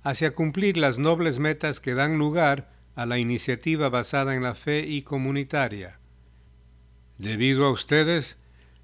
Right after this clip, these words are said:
yo confío que el progreso que hemos logrado en los últimos ocho años continuará.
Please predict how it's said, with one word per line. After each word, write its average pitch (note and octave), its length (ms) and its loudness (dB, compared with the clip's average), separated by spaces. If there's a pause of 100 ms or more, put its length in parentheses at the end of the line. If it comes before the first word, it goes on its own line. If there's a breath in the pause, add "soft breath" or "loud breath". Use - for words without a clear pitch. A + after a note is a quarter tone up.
yo E3+ 220 0
confío F#3 640 2
que B2 60 -2
el A#2+ 120 -2
progreso C#3 560 0
que D#3 160 -2
hemos D#3+ 220 0
logrado C3+ 500 0
en C#3 80 0
los C3+ 180 -2
últimos E3+ 480 -4
ocho D#3 320 -2
años A#2+ 420 -2
continuará. D3 880 0